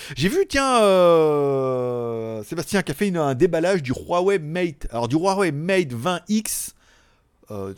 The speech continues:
ouais, Mate vingt X cinq G. Donc, euh, la version, euh, cinq G du Mate vingt X. Et, euh, curiosité, c'est que autant si son téléphone à lui, il est bien cinq G, c'est pas mal, il a pas de prise jack.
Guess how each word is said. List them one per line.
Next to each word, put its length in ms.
ouais, 100
Mate 260
vingt 320
X 380
cinq 340
G. 380
Donc, 220
euh, 120
la 100
version, 540
euh, 80
cinq 240
G 240
du 160
Mate 420
vingt 240
X. 300
Et, 200
euh, 300
curiosité, 720
c'est 100
que 320
autant 440
si 120
son 160
téléphone 420
à 60
lui, 220
il 80
est 60
bien 260
cinq 260
G, 220
c'est 140
pas 120
mal, 320
il 100
a 20
pas 100
de 60
prise 180
jack. 420